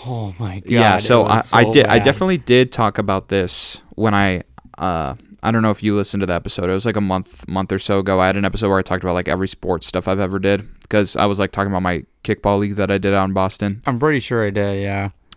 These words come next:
Speaker 2: Um, and so I think I talked ab-, about this base softball league briefly. So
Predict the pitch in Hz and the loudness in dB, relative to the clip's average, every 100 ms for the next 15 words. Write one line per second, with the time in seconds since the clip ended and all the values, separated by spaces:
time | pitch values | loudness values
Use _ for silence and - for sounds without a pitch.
0 | - - - _ - 98 92 90 107 - | -20 -20 -20 _ -2 0 0 -2 -4 2
1 | 113 104 - 113 147 147 139 117 104 101 | 4 4 2 0 2 4 4 0 -2 -6
2 | - 101 104 107 98 - - 101 - - | -2 0 0 -2 -6 -6 -2 -2 -2 -8
3 | - - 98 - 98 98 90 - 87 - | -6 -2 -2 0 -2 -2 -4 -4 -6 -4
4 | 82 87 107 92 90 | -8 -2 0 0 0